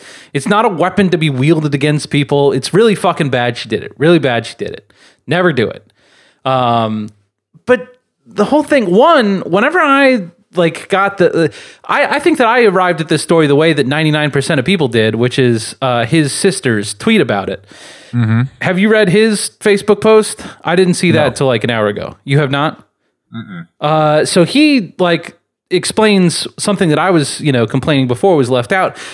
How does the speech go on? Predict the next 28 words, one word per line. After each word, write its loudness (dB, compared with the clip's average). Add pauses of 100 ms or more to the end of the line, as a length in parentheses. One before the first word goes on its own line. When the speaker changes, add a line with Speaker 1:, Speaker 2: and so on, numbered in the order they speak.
(120)
Speaker 1:
which -2
is -4
what 0
happened -2
beforehand. 0 (340)
Um, 0 (100)
here, 0
it's, -2
it's -4
worthwhile 0
for -4
me -2
to, -2
uh, 0
find -2
this -4
exactly -6
and -6
read -2
it -4
because -6
I -2
know 0
that -2
I -6
still -6
have -2
it, -8